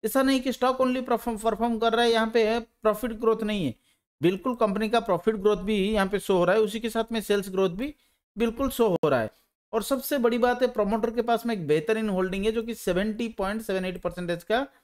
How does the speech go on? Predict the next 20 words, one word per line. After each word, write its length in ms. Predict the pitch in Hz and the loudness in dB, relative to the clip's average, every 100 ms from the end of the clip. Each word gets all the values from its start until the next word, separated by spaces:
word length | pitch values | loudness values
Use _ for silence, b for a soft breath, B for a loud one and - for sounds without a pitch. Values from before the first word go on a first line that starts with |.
| b _ _ | b _ _
प्रमोटर 320 | 254 254 240 | 2 2 2
के 120 | 233 226 | 0 0
पास 240 | 196 170 | 0 0
में 100 | 175 | 0
होल्डिंग 360 | 156 143 135 120 | 0 2 0 0
है। 160 | 110 - b b _ _ | -2 -8 b b _ _
एफ़आई 280 | 202 254 254 | -2 2 0
के 120 | 247 | 0
पास 240 | 247 233 | 0 0
में 80 | 226 | 0
अगर 140 | 208 208 | 0 0
हम 180 | 202 190 | 0 -2
देखेंगे, 360 | 165 170 196 240 | -2 -2 -2 -2
थ्री 240 | - 233 | -4 -4
पॉइंट 280 | 233 226 208 | 0 0 0
टू 100 | 226 | -2
परसेंटेज 420 | 214 185 190 180 | -4 -4 -2 -4
का 140 | - 175 | 0 2
होल्डिंग 340 | 165 156 156 | 2 0 0
है, 200 | 180 254 | 0 0